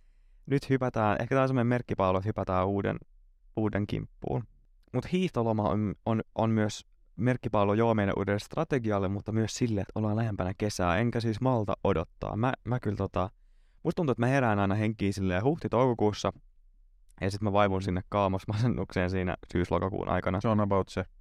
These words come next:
Speaker 1: Viimeistään siinä lokakuussa. Et sit vähän, tiedätkö, silleen puoliteholla ja puolivaloilla menee, menee toi niinku talvi ja loppusyksy, mutta tiedätkö, ihan eri fiilis herätä aamulla, kun sälekkaittimen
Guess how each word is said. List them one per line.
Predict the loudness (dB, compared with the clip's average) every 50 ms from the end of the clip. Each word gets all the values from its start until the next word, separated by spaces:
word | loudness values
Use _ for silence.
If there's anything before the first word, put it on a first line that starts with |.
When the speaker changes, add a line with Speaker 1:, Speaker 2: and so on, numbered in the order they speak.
| -6 0
Speaker 1:
Viimeistään | 0 2 2 2 0 0 0
siinä | 0 2 2
lokakuussa. | 2 0 0 -4 -12 -12 -14 -12 -8 -6 -6
Et | -6 -6
sit | -6 -8 -4 -2
vähän, | -2 0 0 0
tiedätkö, | 0 0 0 0
silleen | 0 0 0 0 2
puoliteholla | 2 4 4 4 4 2 0 -2 -2 -2 0 0 0 0
ja | 0 -2 -4 -6 _ _ -20 _ -20 _ -20 -14 -6
puolivaloilla | 0 2 2 2 2 2 2 0 2 2 2 2 2 2
menee, | 2 2 2 2 2 2 0 -2 -4 _ -20 -20 -20 -20 -14 -6 -4
menee | -2 0 0 0 0 0
toi | 0 2 2 2
niinku | 2 0 2 0 -2 -2 -4 -12 -20 -20 -20 -20 -20 -20 -20 _ -12 -4
talvi | -2 0 0 2 0 0 2
ja | 2 0 0 -2 -6 -16 -20 _ _ _ _ -10 -4
loppusyksy, | -2 -2 -2 -2 -4 -2 0 0 0 -2 -2 -2 -2
mutta | -2 -2 -4 -4 -6 -6 -6 -6 -12 -20 -20 _ _ _ _ _ _ -16 -8
tiedätkö, | -8 -8 -8 -8 _ _ _ _ _ _ -2
ihan | 0 2 2 2
eri | 2 2 2 2
fiilis | 2 2 2 2 0 0
herätä | 0 0 0 0 0 2
aamulla, | 2 2 2 2 2 0 0 -2
kun | -4 -8 -10 _ _ _ _ -20 -20 -20 -20 -20
sälekkaittimen | -10 -4 -2 0 0 0 0 0 -2 0 0 -2 -2 -2